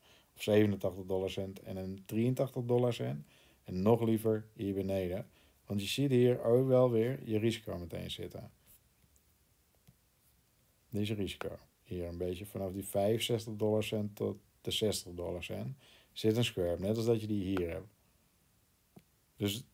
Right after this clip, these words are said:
allemaal plekken waar je naartoe kan gaan, mocht, mocht die prijs naar me toe komen. Maar het liefst zie ik hem hier ergens support vinden,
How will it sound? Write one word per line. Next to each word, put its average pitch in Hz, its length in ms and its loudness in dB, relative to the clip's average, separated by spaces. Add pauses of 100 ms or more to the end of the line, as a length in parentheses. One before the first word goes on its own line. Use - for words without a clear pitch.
(100)
allemaal 143 360 6
plekken 135 460 6
waar 107 220 6
je 110 120 4
naartoe 104 300 -2
kan 107 200 -2
gaan, 131 400 -2
mocht, 104 580 -4
mocht 98 240 -6
die 120 80 -12
prijs 98 280 -2
naar 110 100 -2
me 110 100 -4
toe 131 180 -2
komen. 87 440 -6 (400)
Maar 98 100 2
het 92 100 2
liefst 120 380 6
zie 127 120 4
ik 107 60 0
hem 98 100 -4
hier 95 360 4
ergens 120 220 4
support 113 440 0
vinden, 117 440 -2